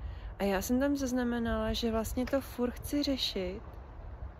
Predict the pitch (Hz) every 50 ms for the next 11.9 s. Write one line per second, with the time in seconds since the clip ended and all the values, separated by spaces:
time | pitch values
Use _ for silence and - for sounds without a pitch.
0 | - - - - - - - - - - - - - - - - - - - -
1 | - - - - - - - - - - - 220 220 - - 233 240 240 240 233
2 | 233 - - 233 233 233 220 214 214 214 - - 247 247 247 233 214 202 196 196
3 | 190 190 185 170 165 165 165 - 220 - - - - - - - - - - -
4 | - - - - - - - - - - - - - - - 185 180 202 202 -
5 | - 277 285 302 302 285 269 254 240 262 269 269 269 277 262 254 254 262 - -
6 | 269 269 285 277 277 - 311 302 294 247 190 180 185 - 196 214 214 233 226 226
7 | 220 247 254 240 254 262 262 247 240 240 - - 254 247 247 - 277 285 - -
8 | - 240 220 240 247 254 262 254 - 190 180 170 175 196 - - - - - -
9 | - - - - - - - - - - - - - - - - 262 269 269 -
10 | 339 359 - 359 349 - - 359 339 - 349 330 330 320 - - 311 311 311 311
11 | 302 294 285 277 269 285 285 285 - - 247 247 240 - - - - 202